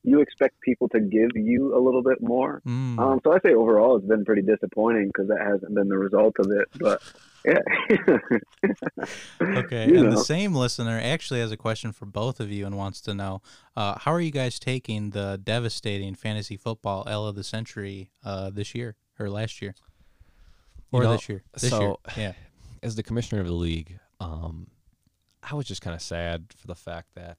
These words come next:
Speaker 3: um, you know, you wanna win your league. You really, you, I mean, any league you do, but when you're the commissioner and you're the one, you
Speaker 2: Mm-hmm.
Speaker 3: know, pulling the strings behind the curtain,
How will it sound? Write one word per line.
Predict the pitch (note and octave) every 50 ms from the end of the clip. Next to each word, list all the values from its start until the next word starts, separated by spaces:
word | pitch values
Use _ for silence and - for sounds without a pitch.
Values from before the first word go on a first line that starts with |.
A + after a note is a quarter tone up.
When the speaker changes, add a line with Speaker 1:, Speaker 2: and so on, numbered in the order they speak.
| _ -
Speaker 3:
um, | - - - - _ _ A#2 A2 _ _ _ _ _ _ _ _ _ _
you | - A2
know, | G#2 G2
you | G2+ G#2+
wanna | G#2+ A2+ A2
win | G#2+ G#2+ A2
your | G#2+ G#2 G#2
league. | B2 B2 A#2+ C3+ - _ _ _ _ _ _ _ _ _ _ _
You | G2+ G2
really, | G#2 A2 G#2+ A#2 -
you, | - - - - _ _ _ _ _ _ _ _ -
I | A2+
mean, | A#2+ A#2 A2 A2+
any | A#2+ A#2+ G#2+ F#2+
league | F2+ F#2 F2+ F2 F2+
you | F2+
do, | E2+ F2+ F2 F2 E2+
but | F#2 F#2
when | F2 G#2+ G2+
you're | G2+ G#2+ G#2
the | G2
commissioner | - - G2 F2 F2+ F2 E2+ - - F2+ F2
and | E2+ E2+ E2+ E2 E2+ E2+ D#2+
you're | E2+ F2 F2
the | F2 E2+
one, | E2+ E2+ E2+ E2+ F2 F2 E2+ F2 F#2 G#2 C#3 C3
you |
Speaker 2:
Mm-hmm. | A2 G#2
Speaker 3:
know, | F#2 F2
pulling | - - F2+ F2+ F2
the | E2
strings | D#2+ - - G2 F#2 F2
behind | E2+ F2 E2+ E2+ E2+ E2+
the | E2+
curtain, | - - A2+ B2 - - F2+ E2+